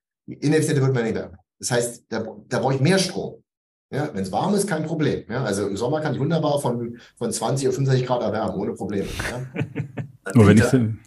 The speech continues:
Speaker 1: wenn minus zehn
Speaker 2: wirklich
Speaker 1: und minus zwanzig Grad sind. Und Sie müssen überlegen, diese extremen Winter, die wir hatten, die auch kommen, was ist denn dann? Und da gibt's, da weht, da weht kein Wind,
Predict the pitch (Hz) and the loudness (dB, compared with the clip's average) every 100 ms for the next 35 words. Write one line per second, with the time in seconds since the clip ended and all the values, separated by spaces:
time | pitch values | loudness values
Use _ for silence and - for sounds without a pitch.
0 | - 123 135 139 131 - 165 131 127 - | -4 2 4 6 4 4 2 4 2 2
1 | 170 196 113 - - - - 131 156 151 | 0 0 0 -2 -6 -10 -2 2 4 4
2 | 151 151 139 151 - - 175 170 131 208 | 4 2 2 0 0 -2 0 2 2 2
3 | 190 131 127 117 113 117 104 85 - - | 0 0 0 0 -2 -6 -8 -4 -6 -4
4 | 185 185 95 123 - 135 147 160 - _ | -4 -2 -4 -6 -8 -6 -6 -6 -8 _
5 | _ _ _ _ _ _ _ - 127 - | _ _ _ _ _ _ _ -6 -2 -2
6 | 165 117 98 127 104 104 135 - 110 104 | 0 0 0 0 0 2 2 2 0 0
7 | 151 139 - | 0 -2 -12